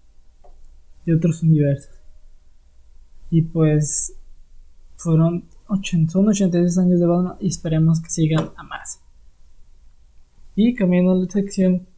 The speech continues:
hoy quiero recomendarles dos cómics. Uno es de Marvel, el cual se llama Juego Mortal. Este cómic es una serie limitada de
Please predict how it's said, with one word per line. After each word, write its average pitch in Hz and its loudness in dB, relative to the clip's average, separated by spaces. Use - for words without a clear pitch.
hoy 190 2
quiero 185 2
recomendarles 165 2
dos 165 2
cómics. 156 0
Uno 160 2
es 151 -2
de 156 -2
Marvel, 202 2
el 185 -10
cual 175 2
se 170 2
llama 170 0
Juego 160 2
Mortal. 156 -2
Este 170 2
cómic 202 0
es 180 -2
una 175 2
serie 170 0
limitada 185 2
de 190 0